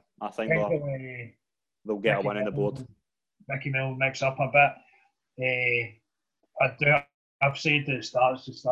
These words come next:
Speaker 2: like, um, St Mirren's probably the favourites to go down, I think. Uh, they're not enough for me, but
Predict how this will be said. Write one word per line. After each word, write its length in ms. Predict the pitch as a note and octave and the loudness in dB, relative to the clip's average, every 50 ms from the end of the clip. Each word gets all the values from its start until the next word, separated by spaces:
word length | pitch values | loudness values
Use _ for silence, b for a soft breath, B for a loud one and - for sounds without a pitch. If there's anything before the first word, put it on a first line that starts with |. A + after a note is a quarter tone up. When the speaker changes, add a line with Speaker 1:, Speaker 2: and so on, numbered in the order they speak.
| B2 A#2+ B2 | -2 -2 -6
Speaker 2:
like, 120 | B2+ - - - A#2+ | -16 -18 -18 -18 -16
um, 240 | A#2 A2+ A2 A2 G#2+ _ | -16 -14 -16 -16 -20 _
St 180 | _ - - A2+ | _ -16 -12 -6
Mirren's 280 | A2+ B2+ B2+ A#2+ - - | -6 -6 -6 -6 -12 -16
probably 220 | - A#2+ A2 G#2+ G#2+ | -14 -14 -12 -12 -14
the 60 | G#2 - - | -16 -16 -18
favourites 300 | A2 G#2+ G#2+ A2 - _ | -18 -18 -18 -18 -20 _
to 60 | G#2+ | -20
go 80 | _ - - G#2 | _ -20 -18 -16
down, 160 | G#2+ A2 G#2+ | -14 -12 -12
I 80 | G#2+ A2+ | -12 -12
think. 120 | A2+ A2+ _ - _ _ - | -14 -18 _ -20 _ _ -16
Uh, 460 | - G2+ G2+ G2+ G2+ G2 G2 F#2+ F#2 - _ _ _ | -14 -14 -12 -12 -14 -14 -14 -16 -16 -18 _ _ _
they're 80 | G#2+ G#2+ A2 A#2 | -20 -20 -18 -14
not 80 | G#2+ G#2 | -14 -12
enough 200 | G2+ G#2 - - - | -12 -12 -16 -16 -16
for 120 | A2 G#2+ | -20 -18
me, 180 | A2 A2 A2 G#2+ - | -16 -14 -14 -14 -12
but 140 | - - - | -12 -14 -14